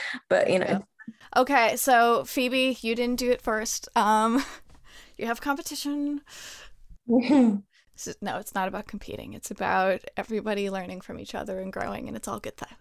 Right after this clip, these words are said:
Speaker 2: good, good stuff.
Speaker 1: Oh, yeah.
Speaker 2: Yeah. Well, coming back to Aquarium,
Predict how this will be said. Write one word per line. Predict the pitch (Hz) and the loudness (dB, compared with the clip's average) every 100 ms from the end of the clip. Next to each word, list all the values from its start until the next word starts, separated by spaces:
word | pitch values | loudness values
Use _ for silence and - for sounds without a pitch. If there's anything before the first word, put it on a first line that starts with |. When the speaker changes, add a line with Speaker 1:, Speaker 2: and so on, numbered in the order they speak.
| - | -6
Speaker 2:
good, | 233 269 247 | 0 0 0
good | 330 277 | -2 0
stuff. | - 240 208 - - - - - - - 220 | -2 -4 -6 -10 -16 -18 -18 -18 -18 -10 -6
Speaker 1:
Oh, | 214 214 208 | -2 2 4
yeah. | 196 190 196 - _ _ - | 6 4 0 -6 _ _ -14
Speaker 2:
Yeah. | 202 269 - - | -14 -14 -18 -4
Well, | 214 214 214 214 - - | 2 6 6 6 2 -2
coming | 247 262 | 0 2
back | 254 254 | 0 0
to | 214 | -4
Aquarium, | - 202 220 226 180 175 170 | 0 0 2 0 -2 -4 -10